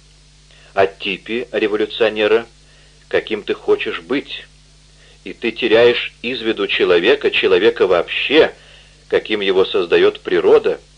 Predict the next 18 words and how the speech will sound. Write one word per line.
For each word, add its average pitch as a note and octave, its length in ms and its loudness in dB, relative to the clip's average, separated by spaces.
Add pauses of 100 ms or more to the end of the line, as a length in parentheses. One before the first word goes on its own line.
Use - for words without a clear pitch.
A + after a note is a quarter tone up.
(260)
действительность, - 1120 -8 (320)
жизнь. - 540 -6 (1400)
К - 80 -20
тому E3+ 260 0
же, F#3 100 0
можно G3+ 380 2
ли G3+ 80 4
в G3+ 100 -2
самом G3 380 -2
деле D3 320 2
уничтожить C3 840 -2
тот C#3+ 260 0
патриотизм G#2 640 -2
сердца, - 600 0 (260)
о A2+ 80 -2
котором C#3 400 0
я B2+ 220 0
говорю? G2+ 360 -2